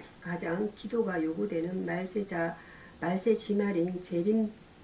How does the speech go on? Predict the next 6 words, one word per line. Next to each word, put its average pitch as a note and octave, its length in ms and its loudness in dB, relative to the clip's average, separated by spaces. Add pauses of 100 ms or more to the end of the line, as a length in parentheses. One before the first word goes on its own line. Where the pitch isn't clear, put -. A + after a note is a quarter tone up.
직전에 F#3+ 720 0
깨어 F#3+ 440 0
기도하는 G#3 1080 0
사람을 G3 640 0
찾아보기 G3+ 760 0
어려울 F3+ 600 2